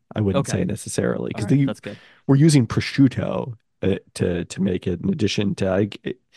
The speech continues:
Speaker 1: I think scallops are traditionally a part. I, I don't think they were part of that, but it, w-, that was kinda like a meaty topping on the burger. And then there was also a slice of Copa ham on the bottom. And it felt like I, I kinda didn't need all those different flavors necessarily.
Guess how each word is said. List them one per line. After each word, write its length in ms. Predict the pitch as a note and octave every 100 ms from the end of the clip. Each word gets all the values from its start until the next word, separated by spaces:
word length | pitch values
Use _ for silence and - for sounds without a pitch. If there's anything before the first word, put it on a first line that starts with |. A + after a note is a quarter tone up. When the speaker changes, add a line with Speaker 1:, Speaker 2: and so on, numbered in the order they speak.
| - -
Speaker 1:
I 80 | A2
think 120 | G#2+
scallops 500 | - - G2+ G2+ -
are 40 | G2+
traditionally 440 | G2+ G2 - F#2+
a 40 |
part. 220 | - F2+ F#2
I, 80 | F#2 -
I 80 |
don't 220 | F#2+ A2 G2+
think 140 | G2+
they 100 | G2
were 100 | F2+
part 160 | - -
of 60 |
that, 200 | F2 - - - -
but 100 | -
it, 40 | C3
w-, 180 | D#3 - _ -
that 120 | D3
was 100 | D#3+
kinda 180 | E3+ D3
like 120 | B2+
a 60 | A2
meaty 580 | G#2 B2 A#2+ G#2+ F#2+ - _
topping 580 | - B2 C#3 E3 E3 A#3+ - _ -
on 120 | D3
the 60 | D#3
burger. 400 | F3 F3 E3 - _ _
And 200 | - C3+
then 220 | B2 D3+ F3
there 120 | C#3
was 180 | B2 - -
also 420 | A#2 C#3+ F3 E3
a 80 | A#2
slice 400 | - A2+ A2 -
of 200 | G#2 -
Copa 520 | - B2 B2+ A2+ -
ham 420 | G2+ A#2 C3+ C#4 -
on 140 | - A#2+
the 60 |
bottom. 460 | G#2+ A2+ B2+ D3+ D3+ - - - - -
And 100 | C#3
it 120 | C3
felt 160 | F3 E3
like 120 | C#3
I, 120 | B2 G#2+ - -
I 80 |
kinda 380 | - - D#3 C#3+
didn't 360 | C3 B2+ A#2+ -
need 220 | A#2 G#2
all 160 | G2+ F#2
those 200 | F#2 -
different 320 | - - -
flavors 420 | - - - -
necessarily. 640 | - - - - - -